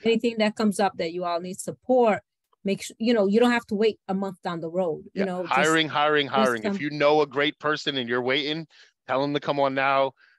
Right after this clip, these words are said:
Speaker 2: I think we pay a decent salary. It's a union job, and I'm,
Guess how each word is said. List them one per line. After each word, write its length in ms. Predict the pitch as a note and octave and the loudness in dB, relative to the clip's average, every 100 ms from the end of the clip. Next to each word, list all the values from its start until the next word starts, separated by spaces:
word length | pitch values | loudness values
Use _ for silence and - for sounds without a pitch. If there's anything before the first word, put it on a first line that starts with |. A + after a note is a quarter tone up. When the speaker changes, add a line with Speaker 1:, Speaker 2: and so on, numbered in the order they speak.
| - A2 | -12 -8
Speaker 2:
I 80 | A2+ | -6
think 180 | C#3+ C3+ | -6 -6
we 80 | |
pay 200 | C3+ C#3 C3+ | -2 0 0
a 20 | |
decent 380 | C3 C#3 C3+ A#2+ | -2 -10 -10 -2
salary. 440 | C3+ C3 B2+ B2+ | 0 2 2 -2
It's 140 | A#2+ | -4
a 60 | A2 | -8
union 420 | A2 C3 C3 B2 | -6 -4 -2 -4
job, 400 | A#2+ B2+ B2 A#2+ - - _ | -2 2 2 0 -4 -20 _
and 120 | G#2+ | -4
I'm, 160 | G#2 | -4